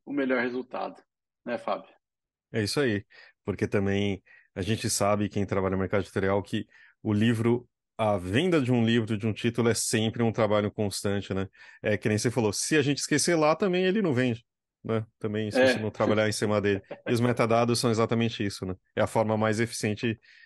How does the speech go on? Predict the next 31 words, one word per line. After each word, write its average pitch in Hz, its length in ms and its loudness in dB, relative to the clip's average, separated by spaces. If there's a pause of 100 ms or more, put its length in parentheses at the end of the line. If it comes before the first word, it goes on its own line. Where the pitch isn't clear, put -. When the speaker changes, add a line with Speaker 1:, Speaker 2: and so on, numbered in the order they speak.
(140)
Speaker 2:
né, 101 220 0
de, 98 280 -4 (380)
de 101 300 -2
controlar 107 460 0
as 104 120 0
informações 107 580 0
que 120 100 -2
as - 80 -4
pessoas 95 460 -4
veem, 104 280 -2
pra 98 160 -2
onde, 92 240 -4
o, 101 340 -4
os 104 100 -4
lugares 101 320 0
certos, 104 580 -2
onde 110 280 0
ele, 120 340 0
o 147 100 0
livro 123 240 2
deve 110 220 2
estar, 92 320 -2
certo? - 420 -4 (840)
Speaker 1:
Isso - 300 -4
aí, 151 240 0 (300)
exatamente, 107 640 -6
Fabião. 107 340 -6 (1120)
Speaker 2:
Ricardo, 208 400 4 (320)
então 214 220 2
tá 220 120 2
bom. 165 200 4